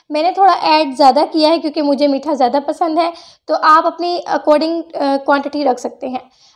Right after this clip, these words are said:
अब मैंने इसमें ये ऐड कर दी है और उसके बाद जो है ना, आपने इन दोनों को अच्छे तरीके से मिक्स करना है।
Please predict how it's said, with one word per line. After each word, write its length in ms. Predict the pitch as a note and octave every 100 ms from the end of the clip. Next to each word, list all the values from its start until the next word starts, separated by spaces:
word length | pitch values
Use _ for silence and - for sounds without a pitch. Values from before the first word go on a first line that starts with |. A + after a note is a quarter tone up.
| _
अब 160 | - D#4+
मैंने 220 | E4 E4
इसमें 220 | F4+ F4+
ये 400 | E4 D#4+ D#4+ - -
ऐड 260 | C#4+ D#4
कर 160 | D4+ D4
दी 200 | A3+ C4
है 260 | D#4 - E4+ - _ -
और 220 | C#4 C#4+
उसके 360 | D4 - - G4+
बाद 300 | C#4 C#4 C4+
जो 120 | D4+
है 60 | D4
ना, 140 | D4+
आपने 360 | D#4 C#4 - D#4
इन 280 | D4+ D#4
दोनों 240 | C#4+ C#4 C#4+
को 80 | D#4
अच्छे 540 | - D#4+ - - G4+
तरीके 380 | G4+ C#4 C4+ C#4+
से 140 | F4
मिक्स 320 | D#4+ C4 C4
करना 300 | - B3 A#3
है। 220 | B3 C4